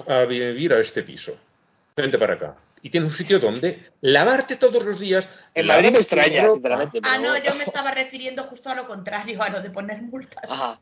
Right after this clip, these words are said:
Speaker 2: Eso sí
Speaker 1: Ah,
Speaker 2: me
Speaker 1: no,
Speaker 2: cuadra
Speaker 1: no, no.
Speaker 2: más en, en Madrid. De hecho, en
Speaker 1: En
Speaker 2: Madrid
Speaker 1: Madrid.
Speaker 2: se ha puesto en muchos sitios,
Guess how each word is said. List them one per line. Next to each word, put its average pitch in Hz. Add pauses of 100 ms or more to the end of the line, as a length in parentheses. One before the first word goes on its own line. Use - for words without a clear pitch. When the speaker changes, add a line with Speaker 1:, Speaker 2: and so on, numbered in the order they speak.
Speaker 2:
Eso 233
sí 277
Speaker 1:
Ah, -
Speaker 2:
me 208
Speaker 1:
no, 185
Speaker 2:
cuadra 180
Speaker 1:
no, 170
no. 180
Speaker 2:
más 185
en, 175
en 151
Madrid. 139 (140)
De 151
hecho, 214
en -
Speaker 1:
En 196
Speaker 2:
Madrid 185
Speaker 1:
Madrid. 202
Speaker 2:
se 196
ha 175
puesto 196
en 147
muchos 175
sitios, 180